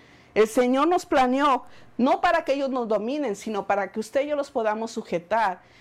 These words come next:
aún debajo de los pies de Cristo. Así que pensar correctamente es vital para vivir correctamente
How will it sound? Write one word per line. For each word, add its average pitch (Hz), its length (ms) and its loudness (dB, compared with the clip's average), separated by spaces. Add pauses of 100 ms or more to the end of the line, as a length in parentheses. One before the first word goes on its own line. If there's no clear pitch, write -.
(120)
aún 247 640 4
debajo 185 460 4
de 202 100 4
los 170 220 0
pies 180 200 2
de 170 140 -2
Cristo. 160 400 -4 (300)
Así 240 260 2
que 294 100 -2
pensar 285 720 -2
correctamente 262 720 2
es 262 100 -2
vital 262 380 2
para 262 220 4
vivir 220 480 -4
correctamente 220 920 -2